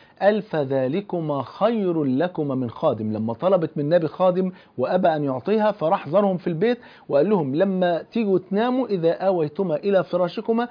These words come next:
فسبح الله ثلاثا وثلاثين، واحمد الله ثلاثا وثلاثين، وكبر الله أربعا وثلاثين،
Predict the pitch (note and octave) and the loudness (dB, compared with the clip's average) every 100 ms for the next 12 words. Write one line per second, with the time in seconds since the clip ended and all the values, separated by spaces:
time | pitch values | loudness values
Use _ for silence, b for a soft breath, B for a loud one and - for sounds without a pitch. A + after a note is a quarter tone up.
0 | B B - B2 C3+ B2 D#3 C#3+ C#3 D3 | B B -8 -4 -4 -2 -4 -4 -4 -2
1 | D#3 D3 C#3+ C#3 D3+ D3+ C#3+ C#3+ C#3+ C3+ | -2 -4 -4 -6 -4 -6 -6 -6 -6 -6
2 | F3 F3+ F3+ B B - - B2+ D#3+ D3+ | -4 -6 -6 B B -8 -6 -2 0 0
3 | C#3 E3 D3 C3 C#3+ E3+ E3+ D#3+ C3 C#3+ | 0 0 -4 -4 -2 -2 -2 -6 -6 -6
4 | C3 G3 G#3 G#3 B - B2+ E3 E3 E3+ | -6 -4 -4 -6 B -8 0 0 0 -6
5 | C3+ A#2+ F3+ A3 E3 C3 B2 E3+ D#3 C3 | -6 -4 0 0 0 -2 -2 -2 -2 -6
6 | D3+ B2 E3 D#3 C3 C#3+ F#3 F3 D#3 C#3 | -8 -6 -4 -2 -2 -2 -4 -4 -4 -4
7 | A3 | -4